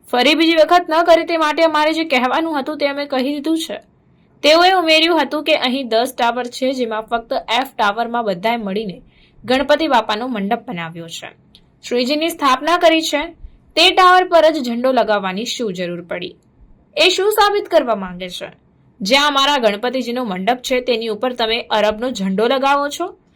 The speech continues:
આ બિલકુલ સાંખી લેવામાં આવશે નહીં. જેને સમજવું હોય તે સમજી લે, તેમ જણાવવામાં આવ્યું હતું. રિપોર્ટર ધવલસિંહ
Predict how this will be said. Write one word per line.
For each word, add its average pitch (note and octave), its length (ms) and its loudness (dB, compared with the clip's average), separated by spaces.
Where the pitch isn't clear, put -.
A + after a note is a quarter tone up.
આ C4+ 160 2
બિલકુલ D#4+ 320 4
સાંખી F#4+ 460 0
લેવામાં G#4 440 2
આવશે G#4 260 2
નહીં. G#4 360 0
જેને A#3+ 280 2
સમજવું C4 560 0
હોય D#4+ 240 4
તે E4 80 4
સમજી G3 460 0
લે, F#3+ 140 -6
તેમ D4+ 240 0
જણાવવામાં A#3 800 -2
આવ્યું F#3 400 -6
હતું. G#3+ 280 -2
રિપોર્ટર C4+ 760 2
ધવલસિંહ B3 800 0